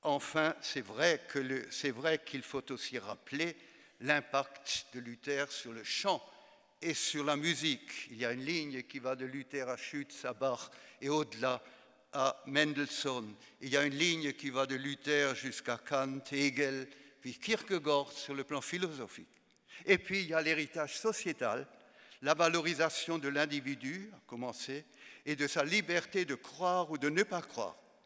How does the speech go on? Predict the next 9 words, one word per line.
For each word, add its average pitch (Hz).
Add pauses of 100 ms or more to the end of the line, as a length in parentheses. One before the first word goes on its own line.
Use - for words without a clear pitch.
(580)
L'ascétisme, 160 (720)
qui 151
est 143
transféré 156
du 127
monastère 170 (540)
à 143
l'engagement 143
sociétal. 170